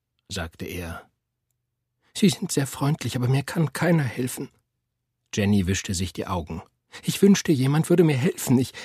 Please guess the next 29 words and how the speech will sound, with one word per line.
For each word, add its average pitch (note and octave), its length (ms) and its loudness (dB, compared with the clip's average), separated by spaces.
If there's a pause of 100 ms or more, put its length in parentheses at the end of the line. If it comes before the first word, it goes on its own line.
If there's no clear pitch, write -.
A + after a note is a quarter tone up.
(200)
wünsche F3+ 360 8
es E3 140 2
mir E3 120 8
mehr D#3+ 220 4
als D#3+ 160 2
alles E3 200 2
andere, F3+ 460 6
aber C#3+ 240 -2
es D3 100 -2
ist G3+ 160 0
zu E3+ 120 0
spät. - 500 0 (160)
Ich - 100 -14
bin F#3+ 160 10
schon F3+ 240 4
tot, C#4+ 320 4
verstehen C4+ 400 6
Sie, D3 180 2
oder E3+ 240 4
werde A#3 180 10
es F#3 120 6
bald D3+ 260 -2
sein. C#3+ 320 0 (460)
Ich - 80 -20
kann - 180 -4
mich D3+ 160 0
nicht D#3+ 180 4
ewig E3+ 300 6
verstecken.“ D3 460 -4